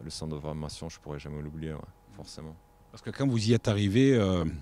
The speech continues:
Speaker 2: comme tous ceux qui vous ont précédé, ceux qui vous ont suivi après, on arrive, euh, comme tel un, un, un talent brut que les éducateurs vont affiner. Ça, c'est une chose, mais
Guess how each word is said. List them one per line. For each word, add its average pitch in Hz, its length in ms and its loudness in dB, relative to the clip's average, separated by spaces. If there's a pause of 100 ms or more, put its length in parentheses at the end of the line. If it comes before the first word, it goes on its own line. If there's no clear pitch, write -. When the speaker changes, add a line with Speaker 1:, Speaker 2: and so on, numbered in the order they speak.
(140)
Speaker 2:
comme 101 260 6
tous - 160 -2
ceux 117 180 0
qui - 120 -2
vous 101 200 0
ont 92 60 4
précédé, 98 440 0
ceux - 80 -2
qui - 120 -4
vous 101 200 2
ont 95 60 4
suivi 92 380 0
après, 147 340 2 (580)
on 98 100 4
arrive, 101 340 4
euh, 95 340 2
comme 95 500 2
tel 98 160 2
un, 90 220 2 (100)
un, 98 240 -2
un 101 160 0
talent 101 280 2
brut 117 520 4 (560)
que 104 100 4
les 101 320 4
éducateurs 101 500 0
vont 98 240 2
affiner. 120 520 2 (520)
Ça, 110 200 2
c'est - 200 -2
une 98 100 4
chose, 180 260 4
mais 123 200 8